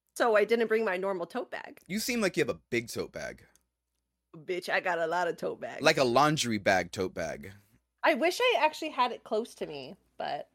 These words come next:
Speaker 1: oh, I actually have a, I literally have a laundry bag <laughs> sitting right next to me,
Speaker 2: <laughs>
Speaker 1: but it's not a tote. <laughs> It's not a tote.
Speaker 2: But, um, so I have, I had tote bags that were me when I cosplayed as Daria, and it says, "This bitch" on it,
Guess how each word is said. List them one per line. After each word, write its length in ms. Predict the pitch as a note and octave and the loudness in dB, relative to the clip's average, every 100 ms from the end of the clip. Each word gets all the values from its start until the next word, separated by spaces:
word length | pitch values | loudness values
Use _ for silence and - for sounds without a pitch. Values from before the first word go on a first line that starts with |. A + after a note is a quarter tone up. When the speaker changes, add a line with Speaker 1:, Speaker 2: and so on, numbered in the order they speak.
| - | 2
Speaker 1:
oh, 200 | B4+ - | 2 6
I 100 | B3+ | 6
actually 240 | F#4+ D4+ | 6 4
have 180 | C#4 D#4+ | 6 6
a, 140 | A3 - | 4 4
I 140 | A3 | 4
literally 380 | B3 A#3 C4 B3 | 4 6 6 6
have 160 | C#4 G3 | 6 4
a 40 | |
laundry 340 | E3+ F#3+ G3+ F3 | 4 2 2 -2
bag 260 | D#3+ E3+ | 0 -2
<laughs> 0 | |
sitting 240 | - - C4+ | 2 4 6
right 180 | - - | 4 4
next 300 | C#4 A3 - | 4 4 4
to 100 | A#3+ | 6
me, 240 | A3 - | 6 4
Speaker 2:
<laughs> 360 | G3+ G3 D3+ - | 2 -4 -6 2
Speaker 1:
but 120 | C#4+ | 4
it's 180 | C#4+ - | 4 4
not 160 | D#4+ D4 | 4 4
a 40 | |
tote. 420 | D4 D#4+ G#3 D#3 _ | 2 2 2 0 _
<laughs> 160 | - - | -8 -6
It's 160 | B3 | -8
not 160 | - F3+ | -6 -6
a 40 | D3 | -8
tote. 300 | - - - | -16 -20 -16
Speaker 2:
But, 260 | C3+ E3+ - - | -2 -2 -2 2
um, 460 | D#3+ D3 B2 A#2 - | 6 6 4 -2 -2
so 220 | G#3 F#3 | 4 6
I 120 | F#3+ | 8
have, 180 | G#3 F3+ | 6 6
I 80 | E3+ | 6
had 220 | E3 _ | 6 _
tote 200 | A3 G#3+ | 0 4
bags 360 | D3+ C3 B2+ B2 | 6 6 4 0
that 200 | C3 B2 | 0 2
were 360 | B2+ A#2+ A#2 - | 0 2 2 -2
me 260 | A2+ B2 | -4 -2
when 100 | B2+ A#2 | -2 -4
I 60 | |
cosplayed 460 | A2 G#2+ G#2 - G#2+ | -2 -2 -2 -6 -6
as 160 | F#2 | -6
Daria, 560 | - E2 F2+ A2 B2 C#3+ _ _ - - _ _ | -6 -4 -2 0 -2 -4 _ _ -20 -20 _ _
and 140 | A#2 G#2+ | -4 -4
it 60 | |
says, 260 | - G#2 - | -4 -6 -6
"This 200 | F2 F#2+ | -10 -10
bitch" 380 | - F2+ - G#2 | -8 -6 -6 -8
on 80 | G#2+ | -6
it, 140 | A2+ | -8